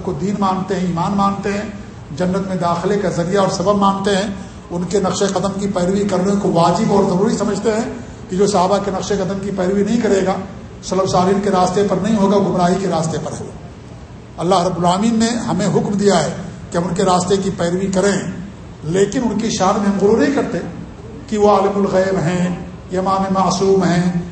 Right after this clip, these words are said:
ان سے غلطیاں نہیں ہو سکتی۔ نہیں، ایسا نہیں ہے، ہو سکتا ہے، بشر تھے وہ، انبیاء معصوم ہوتے ہیں، انبیاء کے علاوہ کوئی معصوم نہیں ہوتا ہے، ان سے غلطی ہو سکتی ہے، بھول ہو سکتی ہے، لیکن وہ بھول اور غلطی پر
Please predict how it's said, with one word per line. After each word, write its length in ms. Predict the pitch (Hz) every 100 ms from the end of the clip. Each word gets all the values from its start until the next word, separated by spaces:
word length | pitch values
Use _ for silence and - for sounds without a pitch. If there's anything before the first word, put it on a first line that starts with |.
| -
ان 100 | -
سے 140 | -
غلطیاں 400 | 196 185 196 196 185
نہیں 140 | 196 180
ہو 80 |
سکتی۔ 300 | 180 175 180
نہیں، 320 | 185 196 214 196
ایسا 200 | - 170
نہیں 180 | 151 139
ہے، 80 | 110 - -
ہو 120 | -
سکتا 300 | 196 196 196
ہے، 40 | 208
بشر 200 | 208 220 165
تھے 80 |
وہ، 120 | 156 - - - - -
انبیاء 340 | 185 196 226 233
معصوم 440 | 202 - 185 165
ہوتے 260 | 160 165 151
ہیں، 100 | 208 - - -
انبیاء 300 | 175 175 202 190
کے 60 |
علاوہ 180 | 180 185 185
کوئی 120 | 185
معصوم 380 | 180 170 175 160
نہیں 120 | 147
ہوتا 220 | 131 -
ہے، 100 | 131 - - - - -
ان 120 | 196
سے 100 | 214 202
غلطی 260 | 185 185
ہو 160 | 160 185
سکتی 300 | 214 - 220
ہے، 60 |
بھول 240 | 180 175 170
ہو 100 | 175
سکتی 320 | 170 170 -
ہے، 60 | 226
لیکن 340 | 185 196 262 262 - - -
وہ 100 | 185
بھول 400 | - - 254 247
اور 80 | 202
غلطی 440 | 190 180 180 202
پر 120 | -